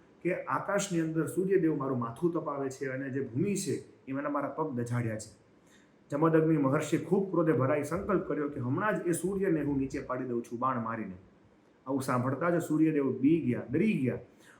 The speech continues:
અને તેઓ બ્રાહ્મણના રૂપની અંદર નીચે આવ્યા અને જમદગ્નિ મહર્ષિને પ્રાર્થના કરી, વિનંતી કરી કે, "આપ આવું ન કરો."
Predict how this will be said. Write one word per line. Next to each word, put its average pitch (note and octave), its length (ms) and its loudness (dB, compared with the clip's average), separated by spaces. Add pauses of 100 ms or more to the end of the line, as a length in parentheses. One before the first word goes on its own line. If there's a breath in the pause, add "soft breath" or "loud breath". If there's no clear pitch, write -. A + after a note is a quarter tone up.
(100)
અને D3+ 180 0
તેઓ E3+ 320 2
બ્રાહ્મણના C#3+ 520 2
રૂપની F3+ 340 6
અંદર C3 260 0
નીચે B2 320 -2
આવ્યા B2 280 -2 (360)
અને E3+ 440 -2 (160)
જમદગ્નિ F#3+ 480 0
મહર્ષિને D#3 500 0
પ્રાર્થના C#3+ 480 -2
કરી, G#2+ 220 -6 (180)
વિનંતી A3 360 2
કરી A#2 220 0 (640)
કે, D3+ 60 -4
"આપ D#3+ 140 2
આવું D#3+ 200 6
ન F3 140 6
કરો." B2+ 400 -2